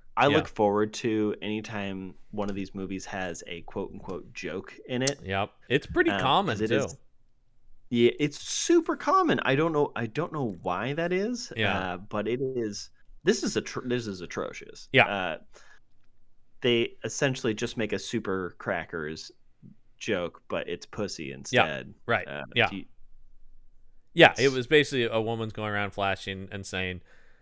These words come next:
Speaker 2: "Super pussy," and the guy goes, "I'll take the soup." That's the joke.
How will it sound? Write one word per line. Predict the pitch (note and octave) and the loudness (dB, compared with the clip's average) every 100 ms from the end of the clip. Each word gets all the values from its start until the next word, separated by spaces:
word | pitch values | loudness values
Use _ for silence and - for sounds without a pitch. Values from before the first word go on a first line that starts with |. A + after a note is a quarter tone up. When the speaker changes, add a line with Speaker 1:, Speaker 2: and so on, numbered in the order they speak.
| - - | -20 -14
Speaker 2:
"Super | - E3+ - C#3 | -2 0 0 -2
pussy," | C3 B2+ - A#2+ G2+ | 2 2 2 2 2
and | G#2 G#2 | 0 -2
the | G#2 | 2
guy | A2 A2 G#2+ | 6 6 6
goes, | - G#2 F#2+ - C#3+ | 4 2 2 0 6
"I'll | C#3 | 8
take | C#3+ E3 D3+ - | 10 10 10 6
the | A2+ | -4
soup." | - D3 D#3 - - - - - - | 0 0 0 -2 -10 -12 -14 -18 -4
That's | - A#2+ - | 2 2 2
the | A2+ | -6
joke. | G2+ G#2 E2+ - | -2 -2 -2 -8